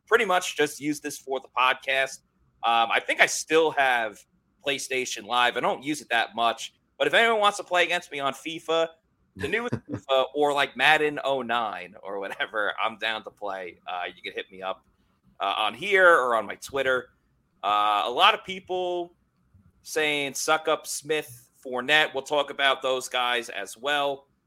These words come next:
Speaker 1: Uh, I just wanna go through a couple other comments here. Matthew says, "No one is taking Smith." And, you know, we kinda talked about this yesterday about maybe the Bucs should just trade Donovan Smith.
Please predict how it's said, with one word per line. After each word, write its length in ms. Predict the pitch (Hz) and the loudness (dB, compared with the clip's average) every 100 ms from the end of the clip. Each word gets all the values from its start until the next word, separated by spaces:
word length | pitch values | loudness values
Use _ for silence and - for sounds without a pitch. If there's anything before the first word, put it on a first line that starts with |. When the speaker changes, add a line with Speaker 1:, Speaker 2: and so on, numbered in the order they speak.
| _ _ _ | _ _ _
Speaker 1:
Uh, 40 | |
I 180 | 110 110 | -2 -2
just 160 | 117 - | -4 -4
wanna 200 | 127 117 | -2 -2
go 160 | 123 | -2
through 220 | 123 127 117 | -6 -6 -10
a 60 | |
couple 380 | - 113 113 107 | -8 -8 -6 -6
other 480 | 110 107 107 101 101 _ _ _ _ _ _ _ _ - | -4 -4 -4 -4 -8 _ _ _ _ _ _ _ _ -8
comments 420 | 135 131 131 - | -4 -2 -4 -6
here. 160 | 135 | -6
Matthew 340 | 135 226 - 247 | -2 -2 -2 -6
says, 280 | - 170 135 | -4 -4 -2
"No 180 | 160 | -2
one 180 | 208 208 | 0 -2
is 240 | - 147 - | -4 -8 -8
taking 480 | - 160 - 123 | -8 -8 -8 -14
Smith." 420 | 98 - 113 98 - | -14 -10 -8 -8 -6
And, 180 | 123 131 | -6 -4
you 80 | 180 | -2
know, 100 | 180 | -4
we 120 | 175 | -4
kinda 200 | - 294 | -6 -6
talked 320 | - 175 175 | 0 0 -2
about 280 | - 135 - | -2 -4 -4
this 220 | 104 - | -10 -8
yesterday 540 | 110 113 - 104 101 95 | -6 -6 -6 -6 -6 -4
about 420 | 101 98 92 - _ _ | -2 -2 -2 -8 _ _
maybe 160 | 156 269 | -2 -2
the 80 | 339 | 0
Bucs 180 | 226 233 | -2 -2
should 160 | 160 | -6
just 240 | 156 - - | -8 -10 -12
trade 560 | - 135 151 117 85 _ _ _ _ _ _ _ _ _ | -10 0 0 0 -6 _ _ _ _ _ _ _ _ _
Donovan 400 | - 98 92 85 | -2 -2 -4 -10
Smith. 300 | 82 - 90 | -14 -14 -16